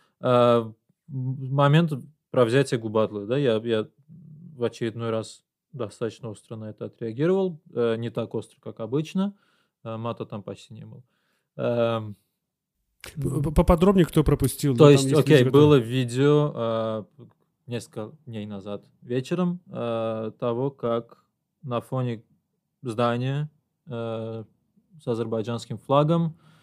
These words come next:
Speaker 1: стоит определенное количество военных, и офицер, э, отчитывается перед, м,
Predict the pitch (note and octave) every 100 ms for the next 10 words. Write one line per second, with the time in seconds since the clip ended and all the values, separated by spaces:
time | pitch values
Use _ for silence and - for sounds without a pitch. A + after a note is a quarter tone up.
0 | _ _ _ _ _ - - A#2+ B2 B2
1 | - _ _ - - - A#2+ B2 A2 A#2
2 | A#2 G#2+ A2 G#2+ - - G#2+ A2+ D3+ F#3
3 | E3 C#3 B2+ B2+ - - A2+ A2+ - A#2
4 | - - _ _ _ B2+ A2+ G#2 G#2 G#2
5 | - _ _ _ - A#2 - C3+ B2+ C#3+
6 | D3 - D3+ C#3+ B2+ _ _ _ _ _
7 | _ _ _ A#2+ A2 G#2 - _ _ _
8 | _ - D3+ D3+ D3 - - C#3 - -